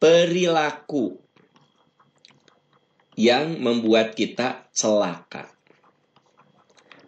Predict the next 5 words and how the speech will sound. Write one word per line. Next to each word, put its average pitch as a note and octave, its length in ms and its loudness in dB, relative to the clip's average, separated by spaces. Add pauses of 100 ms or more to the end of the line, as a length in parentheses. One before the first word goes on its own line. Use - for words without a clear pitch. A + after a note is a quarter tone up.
(160)
Ya, F2 320 0
yang B2+ 240 2
membuat B2+ 400 2
kita B2 560 -4
madorot. E2+ 880 -4